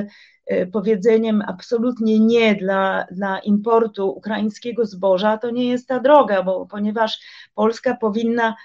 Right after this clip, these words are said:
włączyć się w tą debatę, ponieważ w polskim interesie jest jak najbardziej przystąpienie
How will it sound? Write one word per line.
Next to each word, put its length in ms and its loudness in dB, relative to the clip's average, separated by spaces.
włączyć 640 6
się 180 -8
w 100 -16
tą 380 -2
debatę, 500 0
ponieważ 300 -4
w 80 -20
polskim 480 -2
interesie 600 0
jest 180 -8
jak 200 -6
najbardziej 560 0
przystąpienie 880 -2